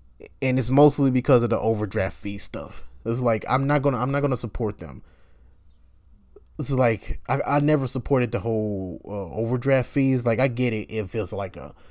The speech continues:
if I'm trying to charge a hundred fifty dollars, I only got, like, three dollars in my damn, <laughs> in my damn, um,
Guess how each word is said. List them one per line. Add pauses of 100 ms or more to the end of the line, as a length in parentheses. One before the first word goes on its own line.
(440)
if
I'm
trying
to
charge
a
hundred
fifty
dollars,
I
only
got,
like,
three
dollars
in
my
damn, (260)
<laughs>
in
my
damn,
um,